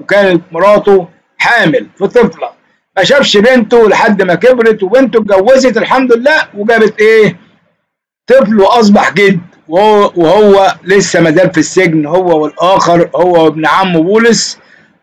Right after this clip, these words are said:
بطرس بولس، وكان في عمر التلاتينات. وهاني وهيب اتحبس برضه قبل ما يتجوز يا عيني، وناصر منير بشرى، وجرجس راضي،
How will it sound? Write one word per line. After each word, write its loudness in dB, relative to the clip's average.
بطرس 2
بولس، 0
وكان 0
في -2
عمر 2
التلاتينات. 0
وهاني 0
وهيب 0
اتحبس -2
برضه 0
قبل 0
ما 0
يتجوز 0
يا 2
عيني، 0
وناصر -2
منير -4
بشرى، 0
وجرجس -2
راضي، -2